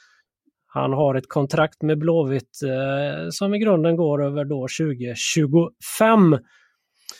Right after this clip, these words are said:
Mer I F K Göteborg. David Moberg Karlsson är så gott som klar för I F K Göteborg och, eh, enligt våra uppgifter på Fotbollskanalen så ser klubben honom redan som ett klart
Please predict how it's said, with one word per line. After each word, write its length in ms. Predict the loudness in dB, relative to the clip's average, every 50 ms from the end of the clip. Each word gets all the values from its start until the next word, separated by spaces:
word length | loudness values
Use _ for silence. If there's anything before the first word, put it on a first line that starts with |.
| _ _ _ -8
Mer 380 | -6 -2 2 4 6 6 8
I 140 | 8 8 6
F 100 | 6 4 4
K 60 | 2
Göteborg. 520 | 0 2 2 0 2 4 6 6 6 6
David 260 | 6 6 6 6 6 6
Moberg 260 | 6 6 6 6 4
Karlsson 520 | 6 6 6 6 6 4 4 4 4 6 8
är 140 | 6 6
så 180 | 6 4 2 0
gott 280 | 4 4 4 4 2 2
som 220 | 0 2 2 2
klar 400 | 2 2 4 6 6 8 6 6
för 180 | 4 4 2 2
I 140 | 4 2
F 80 | 0 0
K 100 | 2 0
Göteborg 480 | 0 2 2 2 2 4 4 4 2 0
och, 320 | -4 -8 -10 _ _ -4
eh, 300 | -2 -2 0 0 -2 -4 -4 _ _ _ -16 -16 -16 -16 -16 _ -2
enligt 260 | 0 2 2 2 0
våra 320 | 0 2 2 4 4 4
uppgifter 400 | 2 2 0 -2 -4 -4 -4 -6
på 100 | -6 -4
Fotbollskanalen 840 | -2 -2 -2 -2 -2 -4 -4 -2 -2 -2 0 0 -2 0 0 0 -2 -2
så 320 | -2 -4 -2 -2 -2 -4 -6 _ _ _ _ _ _ -10 -4 2
ser 300 | 4 6 6 6 4 4
klubben 340 | 4 4 4 6 6 6 4
honom 320 | 6 6 6 6 6 6 6
redan 340 | 6 6 6 6 4 4
som 160 | 4 2 2 0
ett 180 | 0 -2 -4 -2
klart 400 | 2 4 4 6 6 4 2 0